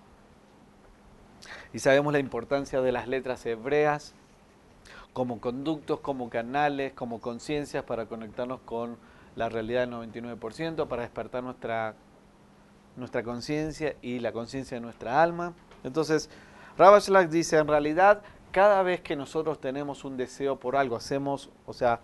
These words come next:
pedimos al universo, inclusive ni siquiera te está hablando de que si eres una persona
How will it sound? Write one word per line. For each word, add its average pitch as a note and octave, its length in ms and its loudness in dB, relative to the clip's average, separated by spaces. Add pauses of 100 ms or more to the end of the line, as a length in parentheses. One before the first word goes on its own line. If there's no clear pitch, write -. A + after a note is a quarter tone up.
(360)
pedimos E3 400 0
al D3+ 120 2
universo, D#3 420 -2
inclusive D3 340 -4
ni F#3 120 -4
siquiera E3 380 -2
te D#3 100 -12
está C#3+ 160 0
hablando C#3+ 380 -2
de B2+ 120 0
que A2+ 140 -8
si B2 240 -8
eres C3+ 180 -2
una C3 180 -6
persona C3+ 520 -4